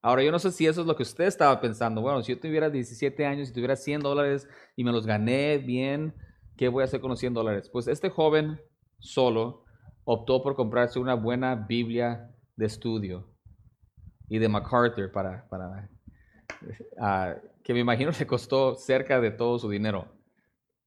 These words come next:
Ahora, yo no sé qué joven hace eso, pero este joven lo hizo. Y quiero compartir eso para que ustedes sepan algunas de las cosas que Dios está haciendo dentro de nosotros.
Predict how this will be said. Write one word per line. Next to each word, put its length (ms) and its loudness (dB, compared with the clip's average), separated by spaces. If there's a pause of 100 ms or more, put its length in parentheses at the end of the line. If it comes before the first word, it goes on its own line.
(120)
Ahora, 200 4
yo 80 4
no 80 4
sé 280 8
qué 140 4
joven 380 6
hace 280 8
eso, 320 2 (1160)
pero 180 4
este 160 2
joven 300 6
lo 100 4
hizo. 480 -4 (720)
Y 100 0
quiero 200 4
compartir 400 6
eso 200 4
para 220 4
que 60 -2
ustedes 300 2
sepan 840 2 (1120)
algunas 520 4
de 80 6
las 160 6
cosas 260 0
que 140 4
Dios 280 2
está 200 2
haciendo 400 4
dentro 840 0
de 160 0
nosotros. 760 -2